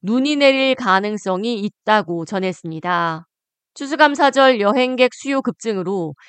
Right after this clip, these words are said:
암트랙 역시 이십 일 월요일부터 이십칠 일 월요일까지 북동부 지역 열차에 한해 배차 간격을 줄이고 서비스를 확대해 고객의 편의를 지원할 것이라며 수요가 높은 만큼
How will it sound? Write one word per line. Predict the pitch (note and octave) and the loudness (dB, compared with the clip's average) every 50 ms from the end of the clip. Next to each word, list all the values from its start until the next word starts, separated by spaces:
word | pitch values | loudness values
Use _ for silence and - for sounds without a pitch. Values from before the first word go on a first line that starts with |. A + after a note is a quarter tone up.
| - G#3 | -20 -4
암트랙 | - F#3+ G#3 G#3 A3+ G#3+ B3 C#4 C#4 C4+ C4+ C4 | 2 2 2 2 2 -2 0 2 2 2 2 0
역시 | B3 A#3 - - - - C4 C4+ C4+ C4 A3 - - | 0 -2 -2 -6 -8 -6 -4 -2 0 -2 -2 -4 -4
이십 | A3 A#3 G3+ - B3+ A#3 | -6 -6 -4 -2 -2 0
일 | B3+ B3 A#3 G3+ | 0 0 0 0
월요일부터 | F#3 F#3+ G3+ A3+ B3 B3+ B3+ B3 G3 A3 - - G#3+ F3 E3+ D3+ C#3+ - _ | 2 2 2 2 2 2 0 0 -2 -4 -4 -4 -2 -2 -2 -4 -8 -12 _
이십칠 | - G#3+ G#3+ - B3+ B3+ - _ _ - - D4+ C#4 | -6 -6 -6 -4 -4 -6 -6 _ _ -10 -6 -4 0
일 | C#4 C4+ B3 F#3 | 0 0 0 2
월요일까지 | F3 F#3 F#3+ A3 A#3 A#3 A3 - - F3 E3 D#3 - G#3 G#3 F#3+ E3+ D#3 C#3+ - _ _ _ _ | 2 0 0 0 0 -2 -2 -2 -2 -4 -4 -4 -6 -4 -4 -4 -4 -6 -8 -12 _ _ _ _
북동부 | A3+ G3 - D4 D4 C#4+ B3+ C4+ C4+ A3 | -10 -8 -8 -6 -6 -4 -4 -4 -4 -2
지역 | A#3 B3+ B3+ B3+ A#3 F#3+ | 0 4 4 4 4 4
열차에 | G#3 F#3+ G3 G#3 - - C4+ A#3+ A#3 A#3 A#3+ | 2 2 2 0 0 2 2 2 2 2 0
한해 | C#4 A3+ G#3+ A3 A#3 B3+ B3+ A#3+ G#3 - | 0 0 -2 0 0 2 2 2 0 0
배차 | A3+ G3+ F#3+ - - C4 A#3+ A3+ | -2 -4 -4 -2 2 2 4 4
간격을 | A3+ A3+ A3 G#3+ G3+ G#3 G#3 B3 C4 A#3+ | 4 0 0 0 -4 -2 0 0 0 0
줄이고 | - - A3 A#3 A3+ F3+ F#3+ E3+ D#3+ D3 - - - _ _ | -2 -4 -4 -4 -2 -2 -2 -2 -4 -6 -8 -14 -20 _ _
서비스를 | - C#4 C#4+ C4+ D4 C#4 - C4 B3 C4 C4 C#4 | 2 2 2 4 2 -2 -4 0 2 2 2 2
확대해 | A#3 - _ G3 F3 F3+ F#3+ G#3+ G#3 F#3+ D#3+ C#3+ - - - _ _ _ | -2 -2 _ -4 -4 -2 0 0 2 2 0 -2 -6 -12 -20 _ _ _
고객의 | A#3+ A#3 G#3 C4 C4 A#3+ C4 B3+ B3+ B3+ | -2 0 4 4 4 4 6 4 2 2
편의를 | - E4 D4 C#4 C4+ B3+ C#4 D4 C#4+ A#3+ - - | 0 -2 -2 0 0 0 2 0 0 -2 -2 0
지원할 | A#3+ A#3+ C4 C4+ C4+ B3+ B3+ | 4 6 6 6 6 4 4
것이라며 | - A#3 A#3 - G3 F#3+ F3 E3 E3+ F3+ F3+ E3 D3+ D3 C#3 - _ _ _ _ _ | 2 -2 -4 -2 -4 -4 -4 -4 -4 -4 -4 -4 -4 -6 -10 -14 _ _ _ _ _
수요가 | _ - - D#4 D#4+ D#4 D4+ D4 D4 C#4+ | _ -4 -2 0 0 2 4 6 6 6
높은 | A3+ D4+ - - C4+ C4+ | 6 2 0 -2 -4 0
만큼 | C4 B3 A#3+ A#3 - C#4+ C#4 C#4+ C4+ A3 F#3+ | 2 2 2 2 0 0 0 0 -2 -4 -8